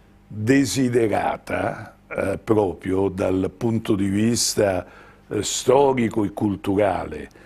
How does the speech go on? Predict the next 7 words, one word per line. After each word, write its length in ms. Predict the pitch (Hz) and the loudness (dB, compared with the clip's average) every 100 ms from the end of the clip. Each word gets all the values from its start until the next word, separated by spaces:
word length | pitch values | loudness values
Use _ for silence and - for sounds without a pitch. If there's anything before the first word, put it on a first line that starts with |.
| - - | -20 -2
e 420 | 139 127 101 85 - - _ _ | 2 4 4 -2 -10 -20 _ _
per, 840 | 127 117 120 107 104 101 98 98 - | 2 4 2 2 0 0 0 -2 -4
eh, 200 | 107 - 110 | -4 -4 -4
degli 340 | 98 101 98 | -2 0 4
esiti 680 | 117 123 110 101 82 92 90 | 4 2 0 -2 0 -4 -4
commerciali 1120 | - 113 107 104 101 - - 110 98 92 87 | 0 0 2 0 0 -2 0 2 2 0 -2
importanti, 1200 | 90 92 - 120 107 - 95 73 - - - 104 | -4 -4 -2 -2 -2 -2 -4 -4 -10 -14 -4 -4